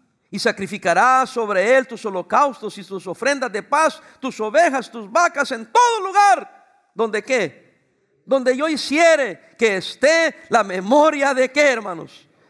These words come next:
"De mi nombre vendré a ti", ¿y qué? Amén. Se, eh, a veces leemos las cosas y no le ponemos importancia. Dice, eh, dice, "En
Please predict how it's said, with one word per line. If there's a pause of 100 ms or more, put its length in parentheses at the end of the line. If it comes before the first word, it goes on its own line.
(120)
"De
mi
nombre
vendré
a
ti",
¿y
qué?
Amén. (640)
Se,
eh, (160)
a
veces
leemos
las
cosas
y
no
le
ponemos
importancia.
Dice, (220)
eh,
dice, (180)
"En